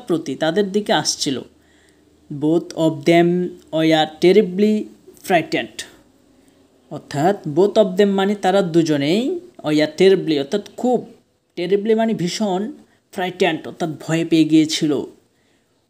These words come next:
One of the friends অর্থাৎ একজন বন্ধু, at once ওই মুহূর্তে, forget অর্থাৎ ভুলে গিয়েছিল, all about his boast অর্থাৎ তাদের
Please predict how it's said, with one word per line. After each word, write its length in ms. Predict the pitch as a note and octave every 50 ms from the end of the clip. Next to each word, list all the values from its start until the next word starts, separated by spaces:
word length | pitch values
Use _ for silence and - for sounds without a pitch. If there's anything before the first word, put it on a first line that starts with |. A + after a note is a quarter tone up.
| _ _ _ - - _ _ _ _ _ _ _ _ -
One 300 | - G3 F3+ E3+ F3+ G#3 A3 G#3 - - - _ - F#3
of 60 | D#3 C#3 C#3+
the 80 | D#3 D3+ -
friends 280 | - C#3 A#2+ A2+ - - - - - - D#3
অর্থাৎ 400 | D#3+ - - - D3+ D#3+ D#3+ - - - - - - - E3+ E3+ E3
একজন 400 | D#3 C#3+ C#3+ C#3 - E3 D#3+ D#3+ D#3+ C#3 C3+ D#3
বন্ধু, 340 | D3 C#3+ C3+ B2+ C#3 D3+ F#3 B3+ - - - _ _ _ - F#3+ F#3+
at 120 | F3+ F3+ - F3+ E3+ D#3+ D#3
once 220 | - B2+ - - - - - - F#3
ওই 80 | F#3+ F#3+ F#3
মুহূর্তে, 480 | F3 E3 E3+ E3+ - - _ - D3 D3+ F#3 A#3 C4 E4+ - - - _ _ _ _ _ -
forget 500 | G#3 G3+ F#3 E3 D#3 F#3 F3+ E3+ - - - - - - -
অর্থাৎ 200 | D#3+ - - G3 E3+ -
ভুলে 160 | F3 F3 F#3 F3 E3
গিয়েছিল, 340 | F#3 F3 E3 - - F3 E3+ F3+ G#3 - - - - _ _ _ _ - E3 F#3+
all 140 | A3 A3+ A3+ G3+ E3
about 260 | D#3+ D3+ D3 C#3+ C#3 - _ _ _ _ _ _ _ _ _ _ - -
his 180 | F3+ F#3+ F3+ - - D#3+ C#3+
boast 260 | C#3 D3 D3 - _ - -
অর্থাৎ 280 | - - - F#3 F#3 F#3 - - - _ _ _ _ _ _ _ _ _ -
তাদের 240 | D3 D#3+ D#3+ F#3+